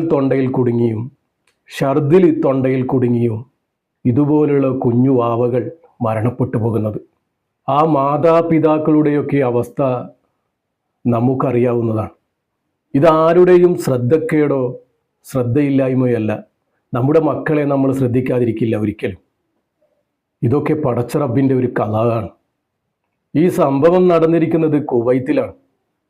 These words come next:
കൊയിലാണ്ടി സ്വദേശിയായ ജവാദിൻ്റെ മകൻ ഇസ്രാൻ ജവാദാണ് ഇതുപോലെ മരണപ്പെട്ടു പോയത്. ഇന്നാ ലില്ലാഹി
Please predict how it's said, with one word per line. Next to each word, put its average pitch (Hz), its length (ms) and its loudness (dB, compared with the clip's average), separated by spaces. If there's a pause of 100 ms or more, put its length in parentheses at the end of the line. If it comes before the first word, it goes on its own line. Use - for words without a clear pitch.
കൊയിലാണ്ടി 185 540 4
സ്വദേശിയായ 170 800 4 (880)
ജവാദിൻ്റെ 165 640 4 (100)
മകൻ 139 280 2 (720)
ഇസ്രാൻ 180 520 2
ജവാദാണ് 139 640 2 (360)
ഇതുപോലെ 127 420 0
മരണപ്പെട്ടു 120 580 -4
പോയത്. 107 340 -2 (340)
ഇന്നാ 123 220 2
ലില്ലാഹി 117 520 0